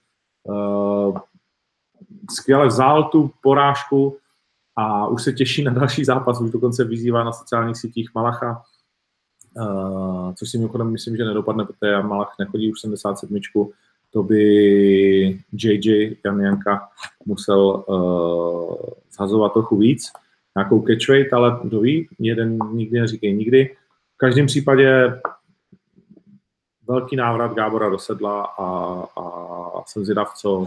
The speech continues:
co bude dál. Nějaké nápady samozřejmě máme. Pirát,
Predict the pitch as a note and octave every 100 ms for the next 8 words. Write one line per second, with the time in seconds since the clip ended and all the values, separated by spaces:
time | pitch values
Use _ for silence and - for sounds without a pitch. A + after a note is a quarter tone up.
0 | - F#2+ F#2+ F2+ G#2+ B2 - _ _ _
1 | - G2 - G2+ F#2+ G2 G2 - F#2+ F#2+
2 | G2 F#2+ F#2+ F#2+ F#2+ - _ _ _ _
3 | - E3 F#3+ F#3+ -